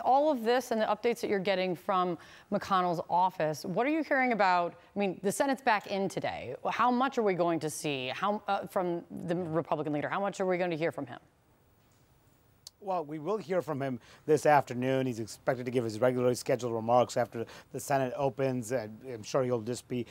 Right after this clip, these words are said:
Speaker 2: discussing mainly Senate business, but he will face cameras again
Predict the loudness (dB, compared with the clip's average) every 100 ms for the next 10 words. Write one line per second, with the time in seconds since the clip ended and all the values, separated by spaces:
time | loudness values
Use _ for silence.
0 | -10 -8 -2 0 0 0 -2 0 -2 -2
1 | -2 -2 -4 0 0 0 -4 -2 -4 -2
2 | 0 2 2 -2 -2 2 2 4 4 4
3 | 2 0 0 2 4 0